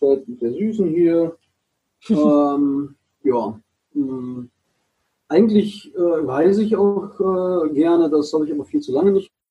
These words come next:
Speaker 1: gemacht. Ähm, ja, weil das jetzt halt, äh,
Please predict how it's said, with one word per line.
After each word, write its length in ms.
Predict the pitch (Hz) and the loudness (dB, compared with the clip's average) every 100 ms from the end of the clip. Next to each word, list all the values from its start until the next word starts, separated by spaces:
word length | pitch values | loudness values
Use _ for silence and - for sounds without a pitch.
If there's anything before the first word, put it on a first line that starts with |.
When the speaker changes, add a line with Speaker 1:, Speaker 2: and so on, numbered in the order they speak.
| _ | _
Speaker 1:
gemacht. 300 | - 113 - _ 151 | -2 -2 -4 _ 0
Ähm, 500 | 151 143 139 135 - _ _ _ _ _ _ _ _ _ _ _ _ _ _ | 2 2 -2 -6 -10 _ _ _ _ _ _ _ _ _ _ _ _ _ _
ja, 120 | 131 110 113 107 | -2 -2 -4 -4
weil 280 | 123 139 135 | 0 2 2
das 200 | 131 - - | 0 -4 -2
jetzt 280 | 135 131 | -2 0
halt, 340 | 135 131 127 - | 0 2 0 2
äh, 500 | 131 127 127 123 | 2 2 0 -2